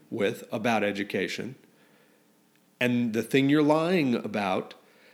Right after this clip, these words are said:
is whether or not you believe that there is right and wrong. And all these people who say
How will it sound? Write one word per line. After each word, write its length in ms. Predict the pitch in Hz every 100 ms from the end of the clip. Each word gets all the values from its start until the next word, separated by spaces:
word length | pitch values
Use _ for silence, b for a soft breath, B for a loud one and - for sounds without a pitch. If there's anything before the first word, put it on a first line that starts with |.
| b _
is 340 | 139 127 123 113
whether 460 | 110 120 120 131
or 80 | 151
not 480 | 156 117 104 107 -
you 240 | 113 113
believe 600 | 120 135 131 113 98 104 110
that 480 | 110 - - -
there 200 | 123 110
is 300 | - 110 107
right 220 | 107 104 107
and 160 | 117
wrong. 400 | 156 127 92 110 - _ _ _ _
And 120 | 120 117
all 180 | 156
these 180 | 214 226
people 440 | - 240 - 135 117
who 120 | 123
say 600 | - 143 131 120 113